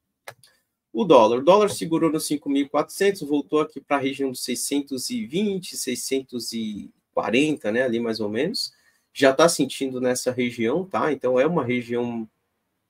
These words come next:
mais pesada aí pro dólar, eu vejo mais como ponto de resistência, tá? Tem até que acompanhar aí a semana que vem como que esse dólar vai reagir por aqui. Se esse dólar começar a sentir por aqui e marcar um topo nesta região,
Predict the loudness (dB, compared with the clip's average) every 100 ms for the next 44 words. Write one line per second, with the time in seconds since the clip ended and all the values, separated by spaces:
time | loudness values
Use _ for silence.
0 | _ _ _ _ _ _ -8 2 2 4
1 | 4 4 2 -2 4 4 4 0 -2 0
2 | 0 -2 -6 -4 -8 -8 -6 -4 -4 -12
3 | -8 -6 -4 -6 -2 -2 -2 -12 -20 _
4 | -2 0 0 -2 -4 -2 2 2 4 2
5 | 0 -2 -4 -4 -6 -6 -6 -8 -6 2
6 | 4 6 4 2 -2 -6 -6 -4 -4 -6
7 | -4 -2 2 2 2 -2 -2 -2 -4 -4
8 | -8 -6 0 2 2 -4 -6 -6 _ _
9 | -4 2 2 2 2 2 -2 _ 4 4
10 | 4 -2 2 0 0 -4 -4 -6 -2 2
11 | 2